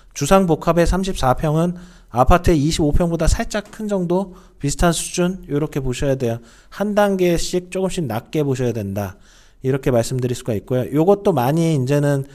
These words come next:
실평을 빼려고 하는 분위기다 보니까 실제로 평면도라든지 입주자 모집 공고 봐야 돼요.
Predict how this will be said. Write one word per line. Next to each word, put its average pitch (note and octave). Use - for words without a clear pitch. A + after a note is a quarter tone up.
실평을 F#3
빼려고 F#3+
하는 F#3
분위기다 C3+
보니까 G#2+
실제로 D#3+
평면도라든지 D#3
입주자 C3
모집 B2
공고 A#2+
봐야 A2
돼요. F2+